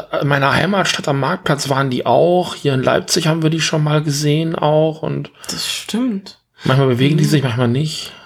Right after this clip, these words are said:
Speaker 2: Ja, und da, wo ich jetzt so die letzten Wochen unterwegs war, waren auch ganz oft welche von denen.
Speaker 1: Ja.
Speaker 2: Das stimmt.
Speaker 1: Das ist halt, das wundert mich halt. Also,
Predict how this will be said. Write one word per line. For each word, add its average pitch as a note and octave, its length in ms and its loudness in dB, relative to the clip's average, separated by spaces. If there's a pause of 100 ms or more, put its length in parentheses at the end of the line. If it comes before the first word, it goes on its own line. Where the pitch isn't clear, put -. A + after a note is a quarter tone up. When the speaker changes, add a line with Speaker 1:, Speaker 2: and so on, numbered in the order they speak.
(140)
Speaker 2:
Ja, G3 160 4
und F#3 120 4
da, E3+ 140 2
wo F#3 60 2
ich F#3+ 120 2
jetzt F#3+ 160 0
so F#3 60 -2
die F3 100 2
letzten F3 420 0
Wochen F3 140 -4
unterwegs F3 500 0
war, C4+ 120 2
waren F3 160 2
auch - 200 -2
ganz D#3+ 240 -2
oft - 200 -10
welche E3+ 280 -2
von E3+ 200 -2
denen. E3 480 -6
Speaker 1:
Ja. C3 340 0 (1300)
Speaker 2:
Das - 200 -6
stimmt. - 540 -2 (720)
Speaker 1:
Das - 100 -2
ist B2 60 2
halt, B2+ 160 0 (440)
das - 180 -2
wundert E3+ 260 4
mich A#2 200 2
halt. A2+ 200 2
Also, A#2+ 360 0